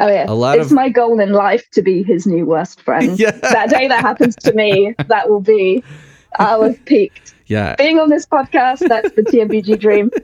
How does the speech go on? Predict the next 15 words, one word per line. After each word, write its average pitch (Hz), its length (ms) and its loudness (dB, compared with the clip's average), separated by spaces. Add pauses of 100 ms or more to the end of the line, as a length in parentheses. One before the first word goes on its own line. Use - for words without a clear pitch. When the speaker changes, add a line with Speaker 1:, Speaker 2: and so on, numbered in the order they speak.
Speaker 2:
<laughs> - 200 -10
Speaker 1:
Then 214 240 0
getting 214 280 -2
the 208 100 0
name 208 300 0
check - 380 -4
from 202 140 0
Worcester. 190 640 0 (600)
We've, 202 260 0
we've 220 180 0
ticked - 220 -2
them 262 140 0
both 190 280 -2
off. 151 240 -2
Speaker 2:
Uh, 110 140 -2